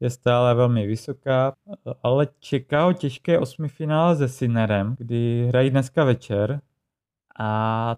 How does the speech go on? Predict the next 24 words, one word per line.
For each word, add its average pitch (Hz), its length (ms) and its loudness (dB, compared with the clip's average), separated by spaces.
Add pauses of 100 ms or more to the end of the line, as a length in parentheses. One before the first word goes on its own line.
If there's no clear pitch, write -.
to 135 100 -2
nebude 139 300 6
vůbec 135 260 4
lehký 139 380 -2
soupeř. 120 640 -8 (260)
Takže 113 440 -6 (640)
hodně 139 300 2
zajímavý 170 440 6
duel 127 560 4
a 123 140 0
jsou 139 220 -12
z-, 131 420 -8
jsou - 360 -10
zvědavý, 127 560 2
jak, 135 160 0 (680)
jak, 127 180 -6
jak 123 240 -4
to 135 160 -8
zvládne 127 420 0
Zverev. 98 340 -4 (920)
Očekávám 139 760 -2
celkem 143 360 0
vyrovnaný 139 520 2
zápas. 117 480 -2